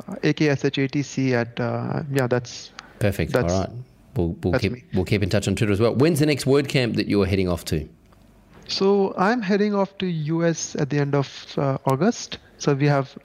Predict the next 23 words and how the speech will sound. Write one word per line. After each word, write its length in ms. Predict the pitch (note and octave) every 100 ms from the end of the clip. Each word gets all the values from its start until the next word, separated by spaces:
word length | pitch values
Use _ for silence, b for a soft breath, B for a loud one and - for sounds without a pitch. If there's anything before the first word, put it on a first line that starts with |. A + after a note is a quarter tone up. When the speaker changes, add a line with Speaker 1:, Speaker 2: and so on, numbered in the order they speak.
| D#3
Speaker 1:
WordCamp 580 | C3 C#3+ D3 D#3 C#3
Las 240 | D3 E3+ -
Vegas, 360 | G3 F#3 G3
post, 560 | - - F#3 - - -
uh, 420 | D#3 C#3+ C#3 C3+ C3
Pressnomics, 720 | E3+ - G3 F#3+ F#3+ - - -
and 280 | D3 D3+ C#3+
WordCamp 340 | C3+ - C3+
New 160 | C3 B2
York. 300 | A#2 A2 -
So 100 | C3
those 180 | C3
are 80 | C3+
the 80 | B2+
three 220 | B2+ B2+
we 100 | A#2
are 120 | A2+ A2 - _ -
doing 240 | A2 E2+
Speaker 2:
Cool. 440 | E2+ E2+ E2+ D#2+
Speaker 1:
in 100 | E2
the 100 | -
Speaker 2:
Awesome. 320 | F2 F2 A#2+ D#2+
Speaker 1:
next. 540 | A#2+ - - - -